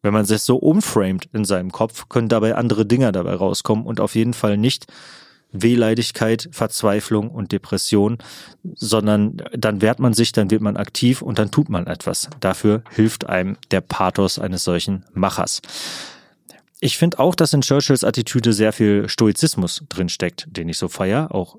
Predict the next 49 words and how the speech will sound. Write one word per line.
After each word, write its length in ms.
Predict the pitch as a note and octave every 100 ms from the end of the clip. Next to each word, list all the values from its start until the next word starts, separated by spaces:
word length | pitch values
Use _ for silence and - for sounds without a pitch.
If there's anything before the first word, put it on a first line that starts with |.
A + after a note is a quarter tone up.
| -
das 380 | F#2+ F#2+ G#2 -
war 200 | G2 -
Thema 280 | A2 G#2+
in 100 | A2
der 100 | A2
letzten 260 | A2 A2+ B2+
Folge, 400 | - A2 A2+ D#3
der, 240 | A2 F#2
glaub 240 | F2+ G2 F#2
ich, 80 | F#2
jetzt 200 | F#2 -
dritte 340 | - F3 -
Verweis 420 | - E2 E2+ F2+
auf 140 | - -
die 160 | G2+
tolle 260 | - G#2+ F#2+
letzte 300 | F#2 F#2 G2
Learnings-Folge. 680 | F#2+ F#2+ G2+ - G2+ A2+ D#3 - - - - - _ _ _ _ _
Wobei 260 | A2+ G#2+ A2+
mir 100 | A#2
auffällt, 300 | A2+ A#2+ -
es 80 | G2+
war 120 | A#2+
gar 100 | A2+
nicht 120 | F2+
die 60 | F#2
letzte 280 | F2 -
Folge. 340 | F#2+ F#2+ F2+ A#2
Das 140 | G#2+
war 80 | G2+
die 60 | F#2+
letzte 300 | G2 - -
Folge, 280 | G#2 G2+
die 140 | F#2 F#2+
ich 160 | F2+
mitgemacht 480 | - - F2 F2+ -
hab 140 | A#2+ - -
von 220 | - F2
Philipp 300 | - G2+ F#2+
und 100 | G2
mir, 200 | G2+ G2
wo 40 |
es 100 | G2+
um 60 | G2+
Meditation 600 | G2 F#2+ - F#2 G2 F#2+
ging. 180 | F#2 A2 - - - -
In 80 | -
der 120 | F#2+
letzten 460 | F#2 A#2+ - B2+ B2